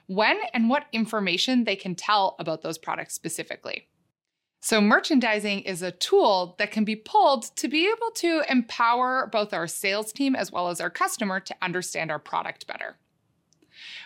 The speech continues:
Merchandising informs the value that our customer understands that product's worth. So if we place a product in a store in a particular way,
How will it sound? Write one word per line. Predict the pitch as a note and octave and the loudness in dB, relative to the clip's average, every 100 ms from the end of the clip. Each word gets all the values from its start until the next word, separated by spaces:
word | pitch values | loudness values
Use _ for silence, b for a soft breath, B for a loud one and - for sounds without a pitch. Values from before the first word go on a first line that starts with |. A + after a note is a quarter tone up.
| - | 2
Merchandising | B3 D4+ F4+ F4 E4+ E4 D#4+ - | 4 6 4 4 2 2 0 0
informs | A3+ A3 G#3+ - D4 D#4 C#4+ | 0 0 -2 0 2 2 0
the | G3 F#3 | -2 -4
value | D3 F3+ F#3 G3 D#3 E3 D#3 | 0 0 2 0 -2 -4 -4
that | F3 | -4
our | F3 | -4
customer | F3+ F#3 - A3 - | -4 -6 -4 -4 -2
understands | F3+ E3+ - - D#3 D3+ | -4 -4 -4 -2 -2 -2
that | C#3+ C#3 - | -6 -6 -8
product's | - - - - - | -8 -6 -6 -12 -16
worth. | - - - - _ _ B B B - | -14 -14 -16 -20 _ _ B B B -6
So | - G#3 | 0 2
if | - A3 | 2 -2
we | C#4 D#4+ | 0 0
place | - G#3+ A3+ A3+ | 2 0 0 -2
a | |
product | - A#3 B3 - | -4 -2 -4 -6
in | - | -6
a | F#3 | -4
store | - G3+ G3 | -4 -2 -2
in | F#3+ | -4
a | |
particular | F3+ G3 G3 - E3+ D#3+ | -6 -6 -6 -6 -6 -6
way, | E3+ D#4+ F4+ F#4+ | -2 0 0 -4